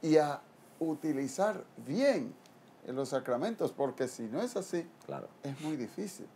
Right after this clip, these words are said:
Speaker 1: Por eso hay que exhortarles a la familia que valoren, valoren los sacramentos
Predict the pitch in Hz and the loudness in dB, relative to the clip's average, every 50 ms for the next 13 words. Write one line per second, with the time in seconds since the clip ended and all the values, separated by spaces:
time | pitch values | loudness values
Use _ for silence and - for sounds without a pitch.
0 | - - - - - - - - - - - - 117 117 127 135 - 160 151 - | -20 -20 -20 -20 -20 -20 -20 -20 -20 -12 -6 -2 -2 -2 -2 -2 -6 -6 -6 -4
1 | 156 147 - - - 131 120 98 95 - 143 143 147 139 123 117 120 120 117 - | -6 -6 -4 -4 -2 -2 -2 -2 -2 2 4 4 4 4 0 -4 -4 -6 -8 -12
2 | - - - - - - - - - - - - - - - 110 110 110 107 104 | -18 -20 -20 -20 -20 -20 -20 -20 -20 -20 -20 -20 -12 -4 -2 0 0 0 -2 -4
3 | - 107 101 101 120 135 135 120 117 117 113 107 - - - - - - - - | -4 -6 -6 -2 -2 0 0 0 0 -2 -4 -6 -8 -12 -20 -20 -20 -20 -20 -20
4 | - - - - - - - 123 117 110 117 123 113 151 175 170 127 107 95 - | -20 -20 -20 -20 -20 -14 -8 -8 -6 -6 -4 -2 2 4 4 4 4 2 -2 -6
5 | - - - - - - - - - - - - - - - - - - - - | -10 -16 -20 -20 -20 -20 -20 -20 -20 -20 -20 -20 -20 -20 -20 -20 -20 -20 -20 -20
6 | - - - - - - 117 107 107 120 127 127 131 123 123 117 113 110 - - | -20 -20 -20 -20 -10 -6 -4 -2 0 0 2 2 2 0 0 -4 -4 -8 -12 -18
7 | - - - - - 113 113 104 - 104 98 - - 98 - 101 110 120 123 113 | -20 -20 -18 -6 -2 -2 -2 -2 -2 -4 -4 -4 -6 -8 -6 -4 -2 -2 -2 -2
8 | 104 95 - 101 87 - - | -4 -8 -10 -14 -16 -16 -18